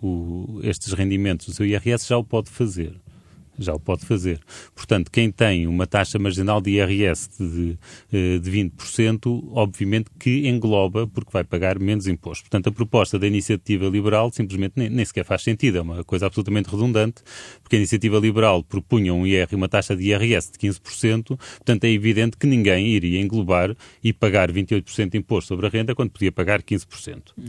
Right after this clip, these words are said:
Portanto, portanto, o englobamento neste momento não é obrigatório. Portanto, e isto deixa uma coisa muito clara, eh, do ponto de vista da, da equidade, que é esta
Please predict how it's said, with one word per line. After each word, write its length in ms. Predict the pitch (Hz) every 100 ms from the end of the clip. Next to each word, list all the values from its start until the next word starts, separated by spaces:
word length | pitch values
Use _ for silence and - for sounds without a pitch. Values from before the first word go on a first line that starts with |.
| 123 -
Portanto, 800 | - 120 101 95 92 - 123 117 - - 76 113 156 156 151
portanto, 260 | - 104 127
o 20 |
englobamento 540 | 120 113 117 139 -
neste 180 | 117 -
momento 160 | 131 123
não 60 |
é 40 | 107
obrigatório. 440 | 95 80 - 76 -
Portanto, 300 | - - -
e 240 | 151 135
isto 220 | 151 - 147
deixa 200 | 160 165
uma 120 | 151
coisa 220 | 156 147
muito 240 | 143 139
clara, 480 | - 139 127 131 147 - - -
eh, 400 | 123 131 135 139 135
do 140 | 127
ponto 280 | - 147 131
de 60 | 123
vista 380 | 147 - 151
da, 400 | 135 143 139 143 139 - - -
da 640 | 190 - 151 117 123 131
equidade, 760 | 147 135 - 139 139 131 107 117 - _ -
que 220 | 120 107
é 240 | 95 95 -
esta 540 | 170 165 - - 104